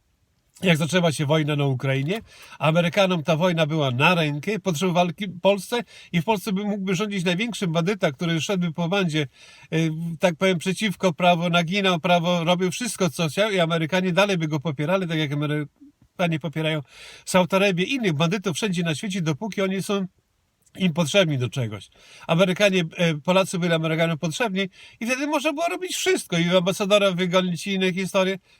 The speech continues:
To nie, to, to lamentowanie, bo on do T V N-u chodzi, nas nie kocha,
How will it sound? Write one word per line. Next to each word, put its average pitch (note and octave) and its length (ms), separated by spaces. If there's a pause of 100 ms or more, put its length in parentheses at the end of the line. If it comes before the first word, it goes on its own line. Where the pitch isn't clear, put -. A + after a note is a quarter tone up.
To D3 140
nie, F3+ 300 (180)
to, D3 140
to D#3 120
lamentowanie, D3+ 1000
bo C#3+ 120
on C#3 80
do C#3 120
T C#3 160
V C#3+ 280
N-u D3 180
chodzi, E3 360
nas C#3 260
nie C#3 180
kocha, E3+ 500